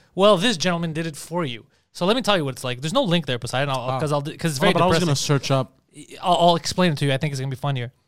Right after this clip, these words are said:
Speaker 1: So, <laughs> fucking Jesus Christ. So the Palestine soccer community is, they love soccer, right? They watch a lot of soccer. The problem is they can't really have soccer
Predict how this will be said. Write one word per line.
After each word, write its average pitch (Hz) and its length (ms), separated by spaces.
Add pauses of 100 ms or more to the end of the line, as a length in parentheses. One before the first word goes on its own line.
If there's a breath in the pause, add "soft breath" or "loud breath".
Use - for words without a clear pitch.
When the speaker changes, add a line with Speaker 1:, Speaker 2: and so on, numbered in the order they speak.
(240 soft breath)
Speaker 1:
So, - 360 (880)
<laughs> 131 320
fucking 151 320
Jesus 131 260
Christ. - 220 (340 loud breath)
So - 140
the 170 60
Palestine 220 540
soccer 196 480 (140)
community 143 560
is, 131 260
they 175 120
love 220 180
soccer, - 440
right? 160 180 (140)
They 135 80
watch 131 280
a 131 40
lot 127 100
of 117 80
soccer. 190 340 (600)
The 170 80
problem 226 340
is 165 260 (320)
they 208 140
can't 233 380
really 226 320
have 208 260
soccer 165 420